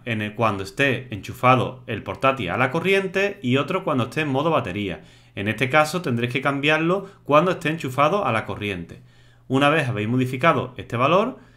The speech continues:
tenéis que pulsar ahora aquí sobre cambiar la configuración avanzada de energía y en esta pantalla vais a buscar la opción apagar disco duro tras y como veis por defecto aparece veinte minutos. Tendríais que ponerlo a cero,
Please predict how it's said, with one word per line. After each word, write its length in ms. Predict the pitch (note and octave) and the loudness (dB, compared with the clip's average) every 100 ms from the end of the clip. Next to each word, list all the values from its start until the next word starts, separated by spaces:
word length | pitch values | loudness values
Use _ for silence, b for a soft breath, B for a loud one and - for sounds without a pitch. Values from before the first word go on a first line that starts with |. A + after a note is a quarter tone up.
| B | B
tenéis 240 | - A2+ A#2+ | -4 -2 0
que 100 | - | -2
pulsar 340 | B2+ B2 C3+ | -2 -2 0
ahora 140 | B2+ B2 | 2 0
aquí 260 | B2 F3 | 2 0
sobre 420 | B2+ A#2 G2 F#2+ | 0 -4 -2 -4
cambiar 360 | - F#2 G2 B2 | -6 -8 0 2
la 120 | A#2+ | 2
configuración 760 | G2 F2+ G2 F#2+ F2+ B2 B2+ B2 | -2 -8 -8 -8 0 2 2 0
avanzada 540 | F2+ D#2+ E2 - G2 G#2+ | -8 -10 -10 -4 -2 0
de 60 | |
energía 680 | A#2 C3 C3 G3+ G#3 B3 - _ | 0 0 -2 -2 -2 -2 -8 _
y 100 | D#3+ | 0
en 80 | E3 | 2
esta 180 | F3 F3+ | 2 0
pantalla 480 | F3+ E3+ F#3 E3+ E3+ | -2 2 2 2 2
vais 180 | B2 | 2
a 40 | B2+ | 0
buscar 300 | C3+ B2+ C#3 | -2 -2 0
la 100 | C3 | 0
opción 400 | B2 D#3 D#3 A2+ | 0 0 0 -2
apagar 460 | F2 F#2+ A#2 A2+ | -6 2 4 4
disco 240 | G2+ - B2+ | 0 -4 -2
duro 280 | B2+ C3+ C3 | 0 0 0
tras 440 | E3+ G3 A3+ - b b b | 2 2 -2 -12 b b b
y 80 | D#3+ | -4
como 220 | F3+ F3 | 0 2
veis 220 | E3 E3 F3+ | 4 4 2
por 180 | D#3+ | -2
defecto 560 | B2 B2 C3+ C3 F#3 - | -2 0 -4 -2 -6 -4
aparece 520 | B2 A#2+ A2+ B2 F3+ | -6 0 0 2 -2
veinte 320 | C3 A2 G#2 G#2+ | -2 -2 -2 -6
minutos. 480 | G2 F#2 - E2 - b b | -6 -10 -12 -16 -16 b b
Tendríais 460 | - G2 G2+ A#2 - | -8 -4 2 2 2
que 140 | - | -6
ponerlo 580 | A2 G#2 A2+ G#2+ F2+ E2+ - - | -6 -2 -2 -2 -4 -8 -14 0
a 140 | A#2 | 0
cero, 420 | B2 G3+ G3+ A#3+ | 4 2 2 0